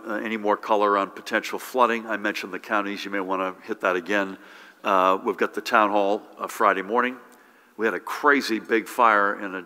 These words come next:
junk heap, uh, it looks like at Port Newark, uh, today. I checked in with a bunch of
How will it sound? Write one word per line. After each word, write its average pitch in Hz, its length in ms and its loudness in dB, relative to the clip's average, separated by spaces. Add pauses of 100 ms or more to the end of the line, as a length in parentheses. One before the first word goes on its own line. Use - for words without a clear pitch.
junk 117 300 -4
heap, 98 280 -6 (140)
uh, 98 460 -6
it - 40 -18
looks 110 240 -4
like 101 160 -2
at 113 120 -10
Port 113 240 -2
Newark, 104 260 -2 (240)
uh, 98 400 -8
today. 101 360 -6
I 98 100 -6
checked - 340 -10
in 107 60 -6
with 98 100 -10
a 90 60 -10
bunch 101 320 -8
of 92 120 -6